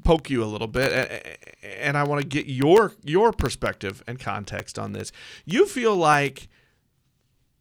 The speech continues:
some of our, our conversations that people are having in small groups or on social media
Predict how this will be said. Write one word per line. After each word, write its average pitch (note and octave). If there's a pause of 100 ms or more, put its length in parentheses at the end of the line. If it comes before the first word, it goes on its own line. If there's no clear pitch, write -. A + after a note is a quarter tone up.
some E3+
of F3
our, C3+
our B2+
conversations A#2+
that -
people B2
are A#2
having A#2
in A2
small A#2
groups A2
or G2+
on G2+
social B2+
media G#2+